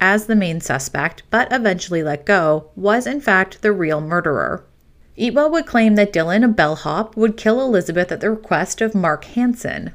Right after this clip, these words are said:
a movie theater and nightclub owner in the area who collaborated with Dillon. Hansen had been the owner of the address book that had been mailed to the Examiner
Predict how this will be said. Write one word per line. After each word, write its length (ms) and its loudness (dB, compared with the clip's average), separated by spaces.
a 60 2
movie 320 4
theater 440 4
and 140 -2
nightclub 480 -2
owner 420 -6
in 120 -4
the 160 -4
area 380 -2
who 140 -4
collaborated 800 -2
with 140 -10
Dillon. 520 -2
Hansen 480 0
had 160 2
been 160 2
the 120 0
owner 280 0
of 80 -6
the 120 -2
address 440 -2
book 300 -2
that 120 -2
had 140 0
been 160 2
mailed 260 -2
to 100 -6
the 140 -6
Examiner 760 -2